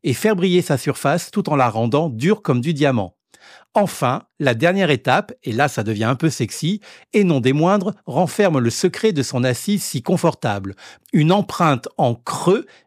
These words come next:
est moulée dans l'assise de la chaise. On dit qu'elle aurait été inspirée par le galbe des fesses de Betty Grable, l'emblématique pin-up américaine de la Seconde Guerre mondiale. Comme quoi,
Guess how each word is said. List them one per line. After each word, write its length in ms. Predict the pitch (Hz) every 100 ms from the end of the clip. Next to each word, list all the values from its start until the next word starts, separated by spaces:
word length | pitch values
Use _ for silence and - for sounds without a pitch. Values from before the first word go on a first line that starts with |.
| -
est 100 | 143
moulée 320 | 175 202 143
dans 120 | 117
l'assise 400 | 120 131 - 220
de 80 | 160
la 140 | 175 165
chaise. 400 | - 107 98 98 - - -
On 140 | 175
dit 360 | 160 202 156 -
qu'elle 160 | - 120
aurait 180 | 120 135
été 280 | 139 131 -
inspirée 480 | 117 - 208 160 147
par 160 | 123
le 80 | 113
galbe 360 | 117 165 139 113
des 140 | 113
fesses 340 | - 147 117
de 100 | 104
Betty 400 | 101 120 220 -
Grable, 500 | 131 139 110 107 135 - - - -
l'emblématique 720 | 156 196 196 175 156 - 110
pin-up 320 | - 196 175 -
américaine 580 | 185 165 127 117 156 185
de 80 | 123
la 100 | 107
Seconde 400 | - 127 135 120
Guerre 180 | 160
mondiale. 520 | 151 143 117 101 98 - - - -
Comme 200 | 123 110
quoi, 320 | 131 143 -